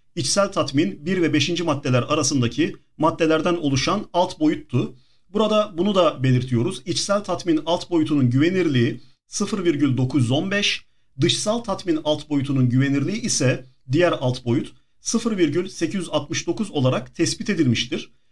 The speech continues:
Bu nedenle ito'nun alt boyutlarda dahil olmak üzere güvenilir bir ölçme aracı olduğu kabul edilmiştir. Çünkü Cronbach alfa değerinin sıfır virgül yetmiş ve üstü olması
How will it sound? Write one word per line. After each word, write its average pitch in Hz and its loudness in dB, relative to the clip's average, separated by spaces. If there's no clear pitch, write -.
Bu 226 2
nedenle 175 2
ito'nun 180 0
alt 220 0
boyutlarda 196 0
dahil 143 2
olmak 160 2
üzere 117 0
güvenilir 202 2
bir 151 0
ölçme 180 0
aracı 143 0
olduğu 185 0
kabul 214 2
edilmiştir. 127 0
Çünkü 214 0
Cronbach 202 0
alfa 202 0
değerinin 135 0
sıfır 220 -2
virgül 147 0
yetmiş 165 0
ve 135 -4
üstü 151 -8
olması 156 -2